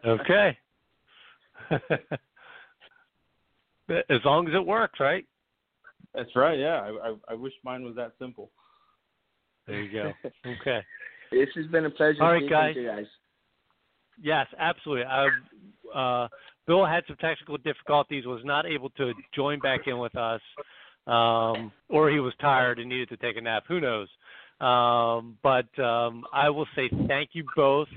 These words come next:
Speaker 1: for taking time out to join us. Um, it was a really fun show, and I would like to get you guys back on so we can finish up the questions that we didn't address and maybe add a few more.
Speaker 3: Who would have
Speaker 2: Yeah,
Speaker 3: thought two
Speaker 2: that'd be
Speaker 3: hours
Speaker 2: great.
Speaker 3: was not enough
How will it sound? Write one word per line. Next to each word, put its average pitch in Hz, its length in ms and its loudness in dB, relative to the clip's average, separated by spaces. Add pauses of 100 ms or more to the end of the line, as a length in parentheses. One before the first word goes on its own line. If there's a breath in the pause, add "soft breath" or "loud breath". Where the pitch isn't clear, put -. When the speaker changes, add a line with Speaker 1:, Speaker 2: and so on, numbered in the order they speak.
(160)
Speaker 1:
for 143 100 -6
taking 135 420 -4 (120)
time 135 320 0
out 135 320 0
to 123 60 -4 (140)
join 123 240 0
us. 165 220 2 (720 loud breath)
Um, 117 360 4
it 151 60 4
was 139 160 2
a 135 60 -2
really 143 300 4
fun 147 220 0 (120)
show, 147 480 2
and 131 180 -4
I 127 100 0
would 127 200 -4
like 139 340 -4
to 151 80 -12
get 123 260 -8
you 131 60 -10
guys 135 320 2
back 127 260 2
on 135 240 4
so 135 80 -4
we 123 140 0
can 110 260 -6 (640 loud breath)
finish 143 240 2 (100)
up 143 200 2
the 127 60 -4
questions 151 720 -2 (100)
that 110 140 0
we 104 120 -6
didn't 127 400 -4
address 123 440 0 (180)
and 117 180 -4
maybe 131 360 -2
add 117 160 0
a 110 120 -8
few 127 160 0
more. 117 360 0 (960 soft breath)
Speaker 3:
Who 147 100 0
would 156 120 2
have 147 160 0
Speaker 2:
Yeah, 139 200 8
Speaker 3:
thought - 100 -8
two 139 60 -2
Speaker 2:
that'd 135 140 6
be 135 80 4
Speaker 3:
hours 131 120 -2
Speaker 2:
great. 135 100 -8
Speaker 3:
was 120 100 -12
not 123 160 -12
enough 120 180 -6